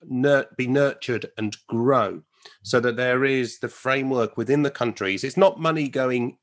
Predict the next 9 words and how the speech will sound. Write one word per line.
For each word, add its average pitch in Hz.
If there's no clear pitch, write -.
into 151
specific -
innovations, 92
but 120
it's 123
money 127
going 117
into 113
creating, 120